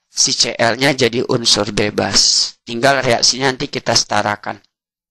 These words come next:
F-nya dua, ini satu, berarti kita kali dua. Ini juga kita kali dua, biar setara. Maka reaksi option A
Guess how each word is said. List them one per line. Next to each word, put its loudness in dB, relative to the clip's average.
F-nya -2
dua, 2
ini -2
satu, -2
berarti 0
kita -4
kali -4
dua. -2
Ini 0
juga 0
kita -4
kali -2
dua, -4
biar 0
setara. -4
Maka 0
reaksi -2
option 0
A 0